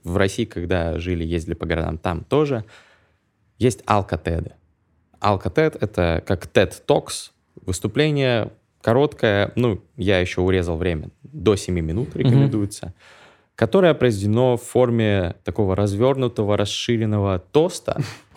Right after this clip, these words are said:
Speaker 2: <laughs>
Speaker 1: при этом наполненного какими-то инсайтами и, ну, что-то, что как,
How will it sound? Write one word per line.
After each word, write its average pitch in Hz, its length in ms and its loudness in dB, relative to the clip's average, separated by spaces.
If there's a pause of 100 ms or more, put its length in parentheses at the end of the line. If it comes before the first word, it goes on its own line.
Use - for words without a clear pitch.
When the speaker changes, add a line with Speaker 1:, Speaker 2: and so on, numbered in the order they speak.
(140)
Speaker 2:
<laughs> - 0 - (800)
Speaker 1:
при 117 140 4
этом 147 240 4
наполненного 110 1000 2
какими-то 104 500 0
инсайтами 101 960 -2 (200)
и, 110 500 0 (300)
ну, 135 140 0
что-то, 131 340 0
что - 240 0
как, - 260 -2